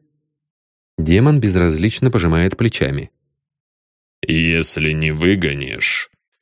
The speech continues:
то присмотрю за легионом, а затем уже с ним вернусь в родное инферно. Светоборец ещё чудит временами.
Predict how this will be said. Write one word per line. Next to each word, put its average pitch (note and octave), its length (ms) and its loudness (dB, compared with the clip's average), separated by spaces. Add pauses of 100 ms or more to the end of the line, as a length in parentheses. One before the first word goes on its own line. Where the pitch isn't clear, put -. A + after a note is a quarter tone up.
(320)
то G#2 420 2
присмотрю F2 840 0
за G#2 140 2
легионом, E2+ 1000 0 (120)
а D2 180 -6
затем F2+ 500 0
уже E2+ 360 2
с - 160 -2
ним F2+ 520 0 (300)
вернусь E2 680 0
в F#2 80 0
родное D#2 800 -2
инферно. D#2 880 -4 (480)
Светоборец E2+ 920 -2
ещё D#2+ 880 0 (100)
чудит F#2 580 0
временами. D2 840 -6